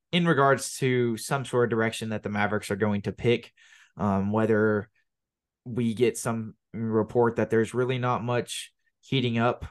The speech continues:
on the, you know, trade market for a center until after the James Harden and Damian Lillard sagas unfold. Uh, I could see us, you know, M-, Mark Stein potentially dropping something where the Mavericks are gonna kinda stand pat for a little bit, see how everything goes,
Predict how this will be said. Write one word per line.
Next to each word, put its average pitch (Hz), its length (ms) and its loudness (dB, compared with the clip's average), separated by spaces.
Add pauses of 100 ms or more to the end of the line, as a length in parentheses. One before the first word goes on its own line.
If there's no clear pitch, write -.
(160)
on 110 460 -2
the, 101 340 -6
you 107 140 -4
know, 101 100 0
trade 117 300 2
market 113 340 0
for 110 140 0
a 107 40 0
center 120 360 -2
until 107 480 0 (500)
after 113 480 0
the 113 100 -2
James 120 360 -2
Harden 113 580 -2
and 107 140 -6
Damian 117 420 -2
Lillard 127 280 0
sagas 127 420 2
unfold. 120 580 -2 (400)
Uh, 107 40 -2
I 107 200 0
could - 160 -10
see 117 280 0
us, 110 280 -2
you 117 60 -4
know, 104 80 -4
M-, 104 380 -4
Mark 123 220 2
Stein 123 220 0
potentially 117 360 -2
dropping 117 320 0
something 110 280 -4
where 110 100 0
the 107 60 -2
Mavericks 104 420 0
are 107 40 -4
gonna 104 180 -2
kinda 107 200 -2
stand 113 320 -4
pat 139 240 0
for 151 120 4
a 147 60 6
little 151 220 6
bit, 147 360 4 (380)
see - 160 -4
how 120 80 4
everything 113 400 -2
goes, 117 480 0